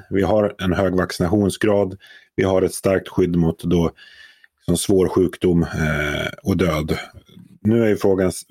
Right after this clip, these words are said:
så här, vad, vad mer är det vi behöver för att, för att gå tillbaka till ett nytt, eller liksom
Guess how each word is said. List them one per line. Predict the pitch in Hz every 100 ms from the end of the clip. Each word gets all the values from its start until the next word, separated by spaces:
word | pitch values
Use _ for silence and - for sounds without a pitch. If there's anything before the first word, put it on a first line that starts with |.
| -
så | - 95
här, | 87 - _ _ - _ -
vad, | 90 98 101 -
vad | 95 107
mer | 107 113 120 110
är | 98 101 98
det | 95
vi | 90 90 98
behöver | 92 95 139 101 78 71
för | - - 87
att, | - - _ - _ _ _ -
för | 87
att | 82 -
gå | 98 90 - _ _
tillbaka | 98 90 90 - 85
till | 90
ett | 80 _ -
nytt, | - 104 - _ - - -
eller | 95
liksom | 92 85 92 87